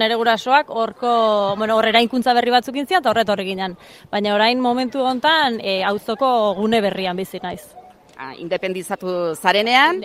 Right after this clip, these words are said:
Speaker 1: Hori da, berriro auzora bueltatu nintzen.
Speaker 2: Kanpoan egin duzu egonaldin bat?
Speaker 1: Bai, bueno, hemen ondoko herrietan, baina azkenean auzoak tira ditegu.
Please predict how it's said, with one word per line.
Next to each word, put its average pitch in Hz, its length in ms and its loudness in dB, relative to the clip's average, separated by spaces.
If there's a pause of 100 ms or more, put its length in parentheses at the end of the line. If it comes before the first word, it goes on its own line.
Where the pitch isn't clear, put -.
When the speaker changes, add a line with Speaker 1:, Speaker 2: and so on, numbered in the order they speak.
Speaker 1:
Hori 196 240 -4
da, 180 140 -4 (180)
berriro 240 240 8
auzora 247 320 8
bueltatu 196 400 0
nintzen. 190 380 -6 (100)
Speaker 2:
Kanpoan 202 320 4
egin 208 160 2
duzu 214 160 0
egonaldin 208 400 2
bat? 147 240 -4
Speaker 1:
Bai, 220 320 6
bueno, 214 240 -2
hemen 208 320 -2
ondoko 220 380 2 (100)
herrietan, 226 480 4
baina 214 240 0
azkenean 214 400 0
auzoak 214 320 -2
tira 202 160 -2
ditegu. 175 320 -4